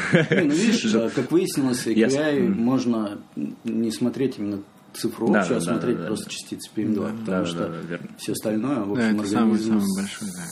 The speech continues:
Speaker 1: состоянии, там, переработки.
Speaker 3: Ещё один аспект, как на меня это повлияло.
Speaker 2: Мгм.
Speaker 3: Ну, было очень полезно обратиться к стандартам, посмотреть на цифры.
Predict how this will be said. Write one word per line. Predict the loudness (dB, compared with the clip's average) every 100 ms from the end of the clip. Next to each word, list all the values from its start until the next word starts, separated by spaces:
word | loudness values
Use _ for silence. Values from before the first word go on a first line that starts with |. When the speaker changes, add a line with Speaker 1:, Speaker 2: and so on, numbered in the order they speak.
| -10 -6
Speaker 1:
состоянии, | -2 0 0 -2 -4 -8
там, | -10
переработки. | -8 -4 0 0
Speaker 3:
Ещё | 4 4
один | 4 2
аспект, | 0 0 0
как | 0 -4 2
на |
меня | 4 4 2
это | 0
повлияло. | -8 -2 0 2
Speaker 2:
Мгм. | 2 2 2 -2 -12 -20 -10 0
Speaker 3:
Ну, | 4 4
было | 2 2 4
очень | 4 0
полезно | 0 2 4 4 4
обратиться | 2 0 -2 -4 -8
к |
стандартам, | 0 2 4 2 0 -2
посмотреть | 0 0 0 0
на | -2
цифры. | -2 -2 -6